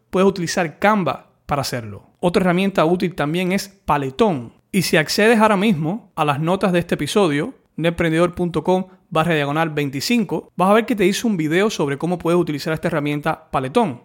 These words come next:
Lo bueno de Paletón es que te da la opción de encontrar diferentes combinaciones de colores. Yo, por ejemplo, no soy nada artístico, no soy diseñador, y me cuesta trabajo a veces encontrar colores los cuales resalten,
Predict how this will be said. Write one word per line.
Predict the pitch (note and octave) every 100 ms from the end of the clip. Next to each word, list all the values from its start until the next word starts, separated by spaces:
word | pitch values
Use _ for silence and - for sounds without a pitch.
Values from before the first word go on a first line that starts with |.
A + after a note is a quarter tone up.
| -
Lo | F3
bueno | A3 D#4+
de |
Paletón | D#4 A3+ - A3+
es | B3+
que | B3 G#3+
te | F#3
da | D#3+ F#3+ A#3
la | F#3+ D#3+
opción | D3 - G#3 A3+
de | G3
encontrar | D#3+ D3 C3+ F#3+ G3
diferentes | F3+ D#3+ G3+ G#3+
combinaciones | G3+ D#3 C#3+ C3 E3+ E3
de |
colores. | D3+ C3+ C3 F#2+ - - _ _
Yo, | - D#3
por | F3 E3+
ejemplo, | E3+ F#3 E3
no |
soy | D#3 E3+
nada | D#3 D#3+ D#3+ D#3
artístico, | C#3+ C3+ - G3+ E3+ C#3+ D3
no | C#3
soy | -
diseñador, | D3+ D3 C#3 C#3 F3+ F#3 - -
y | F3+
me | F3
cuesta | B3+ C4+
trabajo | G#3+ A3
a | G#3+
veces | F#3+ -
encontrar | G#3 E3 D3+ F3
colores | F#3 D#3+ E3 F3+
los | D3+
cuales | D3+ C#3
resalten, | C3+ B2+ E3+ D3+ D#3 D#3 D#3